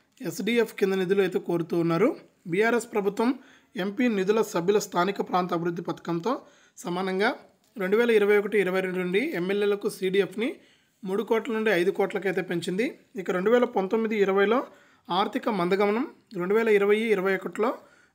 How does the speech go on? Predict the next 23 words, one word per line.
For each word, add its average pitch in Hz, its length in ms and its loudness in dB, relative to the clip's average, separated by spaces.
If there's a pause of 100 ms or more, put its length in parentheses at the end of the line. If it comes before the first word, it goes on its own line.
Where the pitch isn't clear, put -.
రెండు 185 140 -2
వేల 226 160 2
ఇరవై 208 240 6
ఒకటి 208 180 2
ఇరవై 190 240 2
రెండులో 196 360 0
కోవిడ్ 208 360 4
మహమ్మారి 190 420 0
కారణంగా 180 420 -2
రాష్ట్ర 165 320 -2
ప్రభుత్వం 185 440 -8
ఆంక్షలు 175 360 -4
విధించినందున 170 600 -2 (520)
ఎమ్మెల్యేలకు 233 680 -2
సీడీఎఫ్ 208 560 -2
నిధులైతే 185 460 0
అందలేదు. 170 440 0 (440)
దీంతో 240 320 -2
ఎమ్మెల్యేలు 220 440 0
అభివృద్ధి 202 320 0
కార్యక్రమాలు 185 560 -2
అయితే 180 160 -2
చేపట్టలేకపోయారన్నమాట. 170 1080 -4